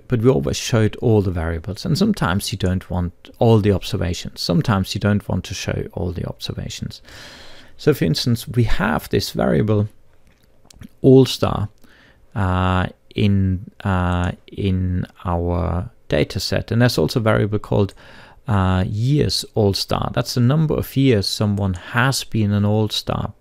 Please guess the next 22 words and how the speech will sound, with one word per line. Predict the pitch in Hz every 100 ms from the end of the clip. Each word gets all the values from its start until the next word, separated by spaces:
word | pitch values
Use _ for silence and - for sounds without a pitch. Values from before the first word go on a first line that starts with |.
| _ -
by | 98 104 107
the | 101
season | - 110 98 98 95
nineteen | 90 90 - -
ninety-three. | 87 87 - - - 98 - - - - -
So | - 120
if | 113 107
someone | - 113 107
has | 98 95 -
an |
entry | 110 110 - 110
of |
zero | - - 202 123
here, | 101 113 98 101 - - - -
they're | 113 101
at | 98 -
that | 92 -
stage | - - - -
not | 101 -
an | 101
all-star | 90 98 - - 90
player. | - - 101